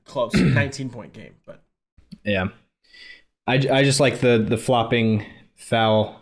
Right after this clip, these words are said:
Speaker 2: uh, because, like, with, with what you said, like, you want a baseline definition of egregious.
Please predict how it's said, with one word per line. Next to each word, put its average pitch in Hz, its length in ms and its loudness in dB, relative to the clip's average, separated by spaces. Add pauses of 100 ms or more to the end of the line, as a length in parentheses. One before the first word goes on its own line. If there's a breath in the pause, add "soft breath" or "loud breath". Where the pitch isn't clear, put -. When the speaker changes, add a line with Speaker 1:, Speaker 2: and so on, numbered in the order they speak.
(100)
Speaker 2:
uh, 87 520 0 (500)
because, 107 500 0
like, 127 160 2
with, 131 220 0
with 135 200 0
what 143 180 4
you 127 80 2
said, 123 240 2
like, 110 280 0
you 120 140 0
want 113 180 2
a 104 300 0
baseline 110 720 0 (140)
definition 113 480 0
of 98 200 -2 (320)
egregious. 113 640 0